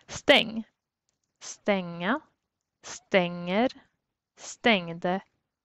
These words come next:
stängt. Hyr, hyra, hyr, hyrde, hyrt.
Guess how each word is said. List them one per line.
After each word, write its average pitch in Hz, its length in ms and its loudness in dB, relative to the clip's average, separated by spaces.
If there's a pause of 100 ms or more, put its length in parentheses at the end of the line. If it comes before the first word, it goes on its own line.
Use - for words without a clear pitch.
(180)
stängt. - 760 -4 (1400)
Hyr, 220 420 0 (1200)
hyra, 190 640 -2 (800)
hyr, 208 640 -4 (920)
hyrde, 185 600 -2 (760)
hyrt. - 520 -8